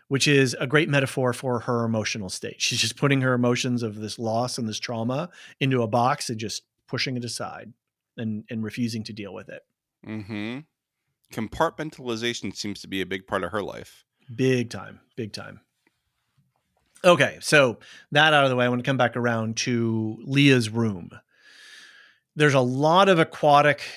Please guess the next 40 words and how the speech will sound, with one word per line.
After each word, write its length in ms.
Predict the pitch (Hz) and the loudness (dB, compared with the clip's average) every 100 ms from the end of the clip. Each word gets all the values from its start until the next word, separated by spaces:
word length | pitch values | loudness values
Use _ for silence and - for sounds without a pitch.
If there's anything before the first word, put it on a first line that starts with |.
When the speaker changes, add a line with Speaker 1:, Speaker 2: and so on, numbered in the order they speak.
| - | -8
Speaker 1:
imagery 600 | 160 143 131 127 120 117 - | -2 0 0 0 0 -2 -2
on 160 | 123 120 | -2 -2
the 60 | |
walls 540 | 113 117 117 117 117 110 | 0 0 2 2 0 -2
of 200 | - 110 | -6 -6
Leah's 340 | 113 110 104 | -4 -4 -6
room. 360 | 104 92 90 104 | -10 -12 -14 -16
There's, 300 | 104 98 101 | -16 -14 -12
like, 220 | 107 98 | -12 -14
a 160 | 101 95 | -14 -14
whale 840 | 98 123 156 151 139 135 131 127 117 | -6 2 6 6 8 6 6 4 0
and 200 | 104 98 | -4 -10
a 40 | |
bunch 240 | 98 113 110 | -10 -8 -4
of 80 | |
other, 560 | 123 123 117 117 117 139 | -2 0 0 0 -2 -4
um, 480 | 117 110 117 113 117 | -8 -8 -10 -14 -12
fish 440 | - 160 135 - | 0 2 2 0
and, 260 | 135 120 120 135 | -2 -4 -4 -6
and 160 | 120 | -6
stuff 220 | - 123 | -4 -4
like 140 | 123 117 | -4 -4
that. 300 | 123 117 - _ - | -2 -4 -6 _ -10
Uh, 200 | 123 123 | -8 -6
and 100 | 139 | -4
it's, 160 | 139 - _ _ _ _ _ - | -4 -6 _ _ _ _ _ -8
it's 200 | 151 - | -6 -6
there. 720 | 139 180 190 175 170 170 160 - _ _ _ - | 2 6 8 8 6 6 2 -4 _ _ _ -8
You 100 | 131 | 2
gotta 240 | 170 160 | 4 6
look 220 | 151 151 | 4 0
for 240 | - 135 131 | 0 2 4
it. 40 | |
You 40 | 135 | 4
gotta 160 | 147 | 2
watch 380 | 127 135 139 - | 4 4 4 2
the 120 | 139 | 2
<laughs> 0 | |
episode, 320 | 139 139 - - - _ _ | 2 2 0 -2 -12 _ _
like, 420 | 247 - 214 - | 0 0 -2 -12